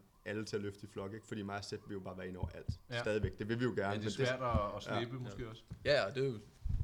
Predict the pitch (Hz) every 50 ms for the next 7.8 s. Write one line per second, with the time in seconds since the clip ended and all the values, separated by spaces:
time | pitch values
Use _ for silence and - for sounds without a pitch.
0 | - - - - - - - - 135 135 131 127 123 120 110 - - - 98 107
1 | 104 98 - - 92 98 101 104 110 120 135 135 - - - - - - - 104
2 | 104 101 95 95 92 95 - - - - 107 110 117 127 110 117 117 - 120 117
3 | 110 98 104 - - - - - - - - 127 123 139 120 127 131 131 127 120
4 | 117 113 117 - 110 110 104 107 - - - - - - - 107 107 98 98 98
5 | 101 - 110 107 - - - - - - _ _ - _ - - - - - -
6 | - - - - - - - - 120 117 113 127 110 139 147 156 151 127 131 127
7 | 131 135 127 120 107 - 123 113 110 107 107 107 104 104 104